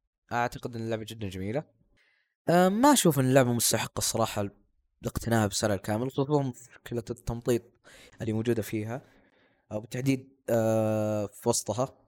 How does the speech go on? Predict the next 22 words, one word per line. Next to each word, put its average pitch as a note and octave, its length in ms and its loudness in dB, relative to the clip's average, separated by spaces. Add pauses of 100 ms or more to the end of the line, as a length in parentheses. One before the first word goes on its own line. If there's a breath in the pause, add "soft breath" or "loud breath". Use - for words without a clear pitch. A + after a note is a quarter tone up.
من A2 120 -6
بداية، A#2+ 440 -2 (240)
نقدر D#3 240 2
نقول E3 220 2
من D#3 280 -2
بعد D3 240 2
البداية D3+ 600 2
إلى D3 180 -2
نهاية A2 400 -6
اللعبة، G#2 380 -6 (640 loud breath)
آه، A#2 160 0
يكون B2 600 -6 (840)
ما B2+ 100 -4
بين A#2 380 -2 (340)
هالجزئيتين، A2+ 960 -6 (720)
آه، A2 300 -6
نوع A#2+ 260 2
شنيع A#2+ 320 -2
جدًا G#2+ 280 -4 (100)
من F#2+ 400 -10 (260)
أنواع G#2 340 -4
التمطيط. A2 500 -6